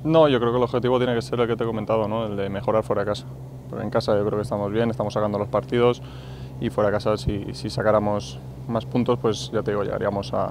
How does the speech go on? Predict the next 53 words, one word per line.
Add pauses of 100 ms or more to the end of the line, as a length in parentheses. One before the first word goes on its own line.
al
tramo
final
en, (160)
en
opciones
de
estar
donde
queremos
estar,
que
es
en
los
puestos
de
arriba. (500)
Bueno,
pues,
pues
seguir (600)
un
poco
la
línea,
¿no?
Eh, (640)
intentar,
pues, (160)
pues
seguir
mejorar
en,
en
los
aspectos
que, (680)
que
no
ha
estado
bien
y, (400)
y
nada
más,
y
ayudar
al
equipo
en
todo.